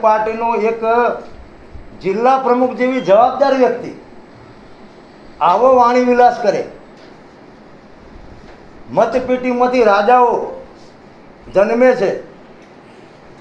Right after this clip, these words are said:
મત નાગરિકો આપે છે, આમ પ્રજા આપે છે અને પ્રજા મત તમને રાજા બનાવવા નથી આપતી. તમે પ્રજાના સેવક છો, તમે પ્રજાના પ્રતિનિધિ છો, તમે લોકસેવક છો. પ્રજા તમને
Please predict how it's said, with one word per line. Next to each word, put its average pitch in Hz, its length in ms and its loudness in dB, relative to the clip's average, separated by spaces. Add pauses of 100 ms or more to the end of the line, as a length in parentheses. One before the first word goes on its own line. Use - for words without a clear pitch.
(600)
મત 233 260 0 (120)
નાગરિકો 247 520 0
આપે 247 280 2
છે, 202 140 -2 (640)
આમ 220 260 0
પ્રજા 220 340 2
આપે 247 240 2
છે 175 160 -2 (760)
અને 208 180 -2
પ્રજા 226 400 2
મત 226 260 0
તમને 240 280 2
રાજા 202 380 4
બનાવવા 247 420 2
નથી 254 240 0
આપતી. 254 380 0 (480)
તમે 185 300 0
પ્રજાના 226 540 0
સેવક 226 360 -2
છો, 254 180 2 (600)
તમે 202 300 -6
પ્રજાના 226 460 0
પ્રતિનિધિ 226 520 -6
છો, 240 160 4 (840)
તમે 208 260 0
લોકસેવક 226 680 0
છો. 233 140 0 (580)
પ્રજા 220 340 2
તમને 226 260 0